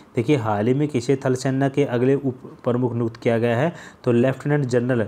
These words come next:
बग्गावली सोमशेखर राजू को इसमें नियुक्ति प्रदान की गई है।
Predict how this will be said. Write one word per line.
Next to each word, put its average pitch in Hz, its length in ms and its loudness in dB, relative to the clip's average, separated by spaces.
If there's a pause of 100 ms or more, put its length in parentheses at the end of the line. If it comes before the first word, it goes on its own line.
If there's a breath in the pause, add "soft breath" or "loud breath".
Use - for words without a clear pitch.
बग्गावली 123 600 2
सोमशेखर 123 640 -2
राजू 107 300 -2
को 113 120 0
इसमें 110 200 -4
नियुक्ति 107 240 -6
प्रदान 120 420 -2 (360 loud breath)
की 113 140 2
गई 113 180 4
है। 160 220 2